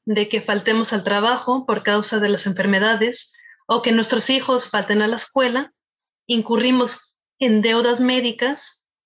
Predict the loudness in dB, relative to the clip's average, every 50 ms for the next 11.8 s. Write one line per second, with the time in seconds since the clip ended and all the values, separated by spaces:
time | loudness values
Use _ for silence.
0 | _ _ -4 -4 -2 0 -2 -2 0 0 -2 -2 -4 -8 -10 -12 _ _ _ _
1 | _ _ _ _ -2 -2 0 0 0 0 0 0 2 2 2 2 0 0 0 0
2 | 0 0 0 0 0 -2 -4 -2 0 0 0 0 -2 -2 -2 -2 -2 0 0 2
3 | 2 0 -2 -2 -2 -2 -2 0 0 -2 -4 -2 0 0 0 2 2 0 -2 -2
4 | -8 -14 _ -2 0 0 2 2 2 0 0 2 0 2 2 0 -2 -2 0 0
5 | 0 0 0 0 0 0 0 -2 0 -2 -4 -4 -4 -6 -12 -16 -18 _ _ _
6 | _ _ _ 0 2 2 2 0 -2 -2 0 0 2 2 2 2 2 2 2 0
7 | -2 -4 -2 0 0 0 0 0 -2 -2 0 0 2 2 0 -2 -2 -2 0 0
8 | 0 0 -2 -2 -2 -2 -2 -2 0 2 2 2 2 2 0 0 -2 -2 -4 -4
9 | -4 -4 -4 -2 -4 -4 -4 -4 -2 0 2 4 4 4 4 2 2 2 0 0
10 | 2 0 0 0 0 -4 -8 -8 -8 -8 -4 -4 -2 0 2 2 4 4 4 4
11 | 2 2 0 -2 -2 -2 -2 -6 -10 -14 -16 -16 -16 _ _